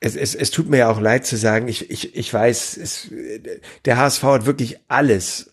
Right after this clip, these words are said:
wirklich alles getan, dass wenn man nicht unbedingt H-S-V-Fan ist, dann muss man diesen Verein blöd finden. Also es ist, da, da könnten wir jetzt Stunden drüber <laughs> diskutieren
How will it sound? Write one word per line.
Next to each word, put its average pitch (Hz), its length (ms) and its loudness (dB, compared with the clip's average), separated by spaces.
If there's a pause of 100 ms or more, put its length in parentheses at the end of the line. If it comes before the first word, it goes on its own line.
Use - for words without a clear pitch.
(100)
wirklich 151 560 0 (160)
alles 151 360 0
getan, 120 420 2
dass 113 200 0
wenn 120 120 2
man 117 200 2
nicht 170 240 -2
unbedingt 123 360 2
H-S-V-Fan 104 580 2
ist, 107 200 -2 (300)
dann 113 160 4
muss 156 280 2
man 123 180 2
diesen 113 300 0
Verein 110 440 0
blöd 117 260 2
finden. - 420 -6
Also 107 240 0
es 113 300 0
ist, 131 320 -10
da, 131 100 -4
da 120 140 -4
könnten - 300 -4
wir 127 100 -2
jetzt 117 200 -4
Stunden 208 960 0
drüber 135 320 0
<laughs> - 20 -4
diskutieren 147 680 -2